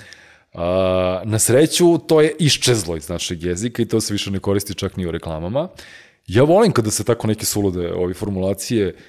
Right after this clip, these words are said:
nekako stave u etar, daju se ljudima da izaberu, da ih ljudi odbace. Jel to onda industriju inspiriše da try harder,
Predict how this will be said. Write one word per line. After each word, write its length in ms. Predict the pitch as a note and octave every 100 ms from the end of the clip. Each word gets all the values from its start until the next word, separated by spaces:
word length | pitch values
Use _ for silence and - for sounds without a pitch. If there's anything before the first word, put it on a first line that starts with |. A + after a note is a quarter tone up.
| _
nekako 340 | G#2 - - -
stave 280 | A#2 B2+ A2+
u 40 |
etar, 300 | A#2 A#2 A2
daju 300 | F#2 F#2+ A2
se 160 | - G2+
ljudima 360 | G2+ A2 G#2+
da 100 | F#2
izaberu, 360 | F#2+ F#2 G2 G2+
da 120 | F#2+
ih 80 | F#2
ljudi 180 | F2+ F#2
odbace. 520 | E2 D#2 D#2 - E2+ E2 _ - _ _
Jel 140 | G2+ G2
to 160 | - C3+
onda 240 | D3+ D3+
industriju 800 | D3+ B2+ C3+ C3 D#3 D#3 D3 C#3
inspiriše 640 | B2 A#2 - C3 C#3 - B2
da 420 | B2 B2 A#2+ G#2 - - _ _ _
try 340 | - C3+ B2+ A2+
harder, 560 | - C3 C3 A#2 G#2